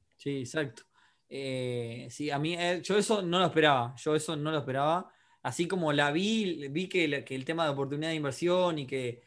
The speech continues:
y que el contacto con la gente era lo que buscábamos a principios de dos mil veinte, es, esa sí la vi, pero esta no la veía venir. O sea,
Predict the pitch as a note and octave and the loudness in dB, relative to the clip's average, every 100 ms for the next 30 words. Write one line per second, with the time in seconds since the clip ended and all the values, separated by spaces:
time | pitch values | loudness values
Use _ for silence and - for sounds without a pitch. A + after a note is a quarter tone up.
0 | _ - B2 C#3 C3 B2+ C#3 D#3+ D#3+ E3 | _ -14 -4 0 0 -2 0 2 2 2
1 | C#3 B2 E3 D#3+ D#3 D3 D3 C3+ C3+ B2+ | 0 0 -2 0 2 4 2 2 2 2
2 | D3+ D#3+ F3 F#3 E3 - _ _ - B2 | 4 4 4 2 0 -6 _ _ -4 -2
3 | C3 C3+ E3 E3 C#3+ C#3 D#3 E3+ F#3+ F#3+ | -2 -2 2 2 2 2 2 4 2 0
4 | - C3+ C#3 - F#3 E3+ C3+ D3+ F3 G#3+ | 0 -2 0 0 0 4 4 4 4 2
5 | A#3 _ _ _ C3 C3+ D3 F#3 E3 D3+ | -2 _ _ _ 2 4 4 4 4 4
6 | C3+ C#3 B2+ C3+ C3+ A#2+ C3+ A#2 | 6 6 4 4 2 2 2 0